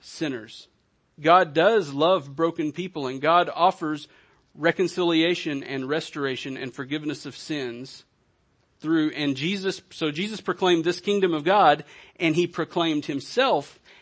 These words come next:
as the mediator of that relationship.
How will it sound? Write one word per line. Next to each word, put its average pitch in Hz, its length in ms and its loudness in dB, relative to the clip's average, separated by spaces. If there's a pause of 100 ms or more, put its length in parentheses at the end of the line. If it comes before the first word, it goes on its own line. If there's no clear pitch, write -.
(180)
as 147 280 2
the 143 100 0
mediator 139 840 0 (100)
of 143 220 -4
that 135 200 2
relationship. 127 720 -6